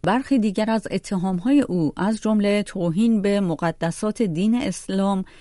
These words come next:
و توهین به بنیانگذار و رهبر جمهوری اسلامی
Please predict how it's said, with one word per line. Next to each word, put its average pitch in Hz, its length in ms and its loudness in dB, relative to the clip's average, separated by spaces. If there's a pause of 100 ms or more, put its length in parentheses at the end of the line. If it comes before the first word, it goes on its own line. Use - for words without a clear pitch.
(140)
و 196 180 0
توهین 220 500 2
به 233 120 2
بنیانگذار 175 960 0
و 196 40 -2
رهبر 190 580 0
جمهوری 156 540 -2
اسلامی 190 840 2